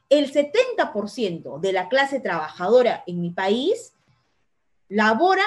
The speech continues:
en el sector informal. Vale decir, en términos sencillos, con mi, es una persona ambulante que sale con su triciclo, cinco de la mañana, a vender unos sándwiches, desayunos, golosinas.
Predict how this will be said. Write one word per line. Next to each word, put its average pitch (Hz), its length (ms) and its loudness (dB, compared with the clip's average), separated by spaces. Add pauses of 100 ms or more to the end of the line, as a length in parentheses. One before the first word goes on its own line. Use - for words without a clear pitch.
en 214 160 0
el 190 80 -4
sector 262 460 -4
informal. 185 680 -4 (140)
Vale 339 480 4
decir, 339 400 0
en 220 140 -2
términos 277 400 -4
sencillos, 185 500 -8
con 262 160 0
mi, 277 140 -4 (320)
es 285 180 4
una 320 220 0
persona 269 340 0
ambulante 226 720 2
que 202 100 -8
sale 294 260 -2
con 294 140 -6
su 233 140 -12
triciclo, 220 680 -2 (180)
cinco 330 380 0
de 285 100 4
la 240 120 2
mañana, 262 560 0
a 214 160 -2
vender 226 260 -2
unos 254 300 -4
sándwiches, 294 480 0
desayunos, 233 720 -4
golosinas. 214 880 -2